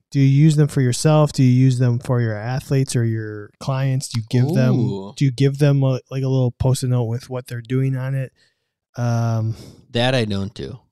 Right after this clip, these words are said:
Speaker 1: You don't?
Speaker 2: No. I don't. No, it's all for me.
Speaker 1: So when you do a rehab with an athlete or a client, like, I
Speaker 2: Mm-hmm.
Speaker 1: guess more when you're in a traditional setting, you wouldn't just be like, "Hey, here's, here's what I want you to do. Go to it."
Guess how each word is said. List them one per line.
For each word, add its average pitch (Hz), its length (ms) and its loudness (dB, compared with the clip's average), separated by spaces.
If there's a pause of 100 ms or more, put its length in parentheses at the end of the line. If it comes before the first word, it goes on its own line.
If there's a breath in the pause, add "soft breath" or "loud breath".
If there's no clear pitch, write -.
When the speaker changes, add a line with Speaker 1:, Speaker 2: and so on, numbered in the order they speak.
(240)
Speaker 1:
You 147 220 2
don't? 131 420 2 (140)
Speaker 2:
No. 95 400 -6 (580)
I 110 80 -4
don't. 120 260 -2
No, 110 220 -2
it's - 200 -6
all 110 220 -4
for - 160 -10
me. 98 380 -6 (720)
Speaker 1:
So - 180 4
when 160 160 8
you 185 140 8
do 185 160 8
a 165 80 8
rehab 156 540 6
with 139 180 -2
an 131 100 2
athlete 131 440 0 (260)
or 123 100 0
a 117 40 -2
client, 113 440 -4 (540)
like, 175 140 4
I - 40 4
Speaker 2:
Mm-hmm. 170 80 6
Speaker 1:
guess 175 220 4
more 151 300 4
when 143 100 6
you're 139 160 6
in 135 60 4
a 131 40 4
traditional 127 440 0
setting, 120 280 0
you 123 100 4
wouldn't 127 220 4
just 120 240 -4
be 123 60 -4
like, 117 160 -4
"Hey, 120 180 -8
here's, 123 380 -10 (840 soft breath)
here's 147 260 0
what 139 120 2
I 135 40 2
want 135 240 0
you 127 100 -2
to 120 40 0
do. 120 300 2 (180)
Go 117 160 -2
to 110 220 -4
it." 98 120 -8